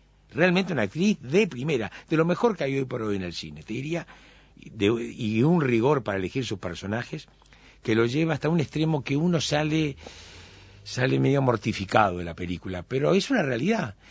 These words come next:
y además, ta-, al, al, al igual que Shame hace una banda sonora de primera,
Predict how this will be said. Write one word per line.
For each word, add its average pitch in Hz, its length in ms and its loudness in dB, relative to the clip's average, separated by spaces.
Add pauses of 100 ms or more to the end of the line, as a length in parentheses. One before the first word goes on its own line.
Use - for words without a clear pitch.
(120)
y 110 80 0
además, 143 400 2
ta-, 139 240 0
al, 123 400 0
al, 127 320 -2
al 127 200 -2
igual 180 260 4
que 160 120 -4
Shame 175 320 0
hace 160 180 -4
una 127 160 2
banda 160 320 2
sonora 143 600 0 (760)
de 113 100 6
primera, 101 520 2